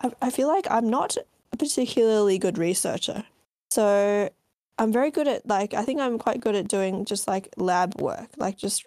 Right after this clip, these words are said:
repeatedly doing measurements and things. But I'm not very good at, like, coming up with new ideas, <laughs> which I think is very important.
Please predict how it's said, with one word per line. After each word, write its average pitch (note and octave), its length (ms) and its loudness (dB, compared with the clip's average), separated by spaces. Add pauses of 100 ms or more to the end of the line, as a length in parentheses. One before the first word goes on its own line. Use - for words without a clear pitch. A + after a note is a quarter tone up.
repeatedly G3 720 0
doing F#3 480 -2 (460)
measurements F3+ 580 -2
and - 160 -4
things. - 480 -8 (420)
But - 120 0
I'm G3+ 140 2
not A#3+ 180 0
very D4+ 160 2
good A#3+ 200 0
at, G#3 140 -2
like, F#3+ 340 -4 (220)
coming F3+ 400 -2
up F3 220 -4 (100)
with - 160 -4
new F3 180 0
ideas, F3 800 0 (240)
<laughs> - 240 -20
which A3 220 2
I A3 80 4
think A#3 200 2
is C#4 180 0 (320)
very G#3+ 300 0
important. G#3 600 -4